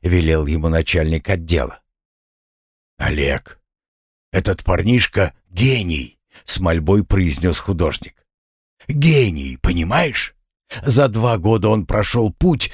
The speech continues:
на который Марку понадобилась вся жизнь. За два года! Не знаю, что он натворил, но он душа. Он обнаженный нерв.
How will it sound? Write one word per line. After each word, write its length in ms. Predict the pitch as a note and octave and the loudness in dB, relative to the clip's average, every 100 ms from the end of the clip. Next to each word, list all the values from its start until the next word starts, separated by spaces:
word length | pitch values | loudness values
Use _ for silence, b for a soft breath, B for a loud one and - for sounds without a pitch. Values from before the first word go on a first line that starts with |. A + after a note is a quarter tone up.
| B | B
на 160 | B2 C3 | -2 0
который 400 | B2+ D3 C#3 C3 | 0 2 2 2
Марку 420 | B2 C3+ A#2+ C#3 | 4 2 2 0
понадобилась 880 | - A#2+ B2+ C3 B2+ B2+ B2+ B2+ - - | 2 2 2 2 2 2 2 0 -4 -6
вся 340 | - - A2 | -2 2 2
жизнь. 540 | A#2 C#3+ E3+ E2+ C#2 - _ _ _ _ | 0 0 -2 -4 -8 -18 _ _ _ _
За 220 | G#2+ F#3+ F3+ | 2 2 2
два 400 | B2+ B2+ A3 G3 | 0 2 2 0
года! 580 | E3 G#3+ G#2 - - - _ _ _ _ _ _ - B | 2 2 2 -4 -12 -16 _ _ _ _ _ _ -20 B
Не 160 | F#2+ G#2 | 0 0
знаю, 420 | D2 D2+ D2+ C#2 | 2 0 0 0
что 320 | - - F2+ | -2 0 2
он 200 | F2+ G2 | 2 2
натворил, 640 | F#2 D2+ F2 F#2 C3+ C#3+ - - | 2 0 0 2 4 2 0 0
но 420 | G#2 A2 G#2+ - | 2 2 0 -2
он 380 | - A2 A#2 G#2 _ - | 0 2 2 -2 _ -4
душа. 580 | G2+ G2 - D2+ C2+ - _ _ _ B B | -2 0 0 -2 -4 -8 _ _ _ B B
Он 300 | C3+ D#3+ C#3 - | 2 2 0 -2
обнаженный 800 | C3 G#2+ C3 A#2+ C3 D3+ C#3+ D3 | 0 2 2 4 2 2 2 2
нерв. 520 | C3+ E2+ - - | 2 0 -4 -18